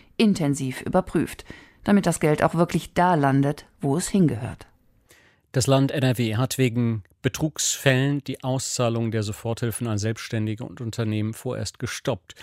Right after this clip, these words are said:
Speaker 2: Bettina Altenkamp berichtete. Von Nordrhein-Westfalen gehen wir jetzt nach Sachsen. Dort war die Politik, vor allem die C D U, lange Zeit sehr stolz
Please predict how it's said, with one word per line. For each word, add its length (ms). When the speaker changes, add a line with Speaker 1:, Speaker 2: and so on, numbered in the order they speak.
Speaker 2:
Bettina 500
Altenkamp 720
berichtete. 600
Von 140
Nordrhein-Westfalen 880
gehen 140
wir 80
jetzt 160
nach 180
Sachsen. 680
Dort 340
war 220
die 180
Politik, 640
vor 220
allem 200
die 120
C 160
D 140
U, 260
lange 380
Zeit 420
sehr 360
stolz 600